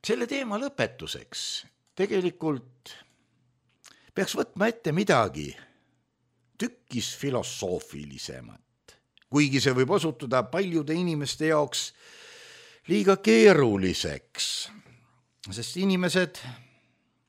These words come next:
No ütlen vahele, kunagi ma panin tähele, et ühes võõrkeelega seotud Eestimaa koolis, kui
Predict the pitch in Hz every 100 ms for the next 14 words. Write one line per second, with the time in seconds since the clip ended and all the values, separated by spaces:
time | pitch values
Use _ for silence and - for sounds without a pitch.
0 | _ _ _ _ _ _ _ _ _ _
1 | _ 208 220 - _ _ _ 214 214 185
2 | 147 98 69 69 - 262 247 180 - _
3 | _ _ _ _ _ _ _ _ _ 151
4 | 160 160 - 220 185 240 220 147 151 127
5 | 214 175 127 - - - - _ _ -
6 | _ _ 160 226 175 156 185 139 120 113
7 | 190 151 - 101 78 - _ _ _ _
8 | _ _ _ _ _ _ _ _ _ _
9 | _ _ 151 175 - 120 - 214 269 214
10 | 160 - - - _ _ _ _ _ _
11 | _ _ _ _ _ _ _ _ _ _
12 | _ _ _ _ - 208 196 190